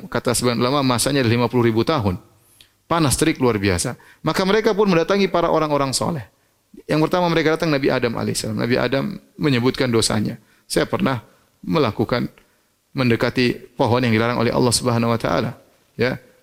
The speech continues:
Bagaimana saya memberi syafaat? "Nafsi, nafsi, nafsi." Jiwaku juga butuh syafaat. Jiwaku juga butuh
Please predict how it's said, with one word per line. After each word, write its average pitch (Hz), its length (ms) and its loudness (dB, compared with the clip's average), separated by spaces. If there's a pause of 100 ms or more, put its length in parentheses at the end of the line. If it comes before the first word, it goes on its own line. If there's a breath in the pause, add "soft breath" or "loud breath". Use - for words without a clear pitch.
(140)
Bagaimana 131 400 0
saya 123 160 0
memberi 117 160 2
syafaat? - 560 -2
"Nafsi, 147 320 0
nafsi, 143 320 0
nafsi." 127 340 -2 (220)
Jiwaku 143 480 2
juga 127 240 2
butuh 120 200 0
syafaat. - 360 -4 (240 soft breath)
Jiwaku 120 400 0
juga 110 240 2
butuh 104 240 0